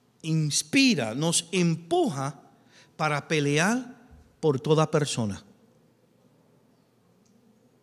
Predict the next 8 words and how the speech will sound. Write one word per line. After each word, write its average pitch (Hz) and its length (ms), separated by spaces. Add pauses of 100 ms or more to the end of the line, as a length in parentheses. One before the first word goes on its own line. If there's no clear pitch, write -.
(220)
¿Está - 220
conmigo? 151 360 (1400)
Dentro 269 720
de 247 340
eso 175 400
hay 175 220
abogados 170 880
y, 185 280